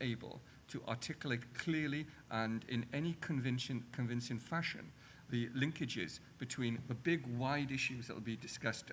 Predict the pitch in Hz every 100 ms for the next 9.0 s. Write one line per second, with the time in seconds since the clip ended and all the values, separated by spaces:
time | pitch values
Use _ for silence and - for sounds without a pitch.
0 | 117 117 117 117 123 - - 117 113 131
1 | 117 117 120 110 101 101 - - 78 120
2 | - 113 113 143 - 110 104 - - -
3 | - - - - - - - - 135 131
4 | 131 131 - - - - 135 - 143 131
5 | - 123 - 120 120 117 110 120 - 127
6 | 120 117 117 117 107 - - 120 117 123
7 | - - 110 110 120 - 120 - 110 107
8 | 104 107 117 104 - 110 - 113 104 98